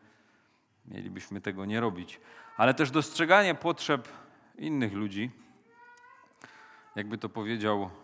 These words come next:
Jan, miłowanie słowem i uczynkiem. Żadnych zimnych wojen,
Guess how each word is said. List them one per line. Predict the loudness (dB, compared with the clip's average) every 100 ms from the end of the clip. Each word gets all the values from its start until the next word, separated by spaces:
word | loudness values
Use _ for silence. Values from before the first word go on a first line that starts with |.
| -10
Jan, | 4 6 6 2 -8 -18 -20 _ _ _ _ _ _ _ _ _ _ _ _ _ _ _ _ _ _ _ _ _ _ _ _ _ _ _ -8
miłowanie | -2 2 4 4 4 0
słowem | -2 -2 -2 0 -2 -4 -10 _ -18
i | -14
uczynkiem. | -14 -8 -10 -10 -14 -20 _ _ _ _ _ _ _ _ _ _ _ _ _ _ _ _ _ _ _ _ _ _ _ _ _ _
Żadnych | -2 -2 -2 -4 -8 -20 _ -20 _ _ -14
zimnych | -8 -6 -6 -10 -14 -20
wojen, | -6 -4 -2 -4 -10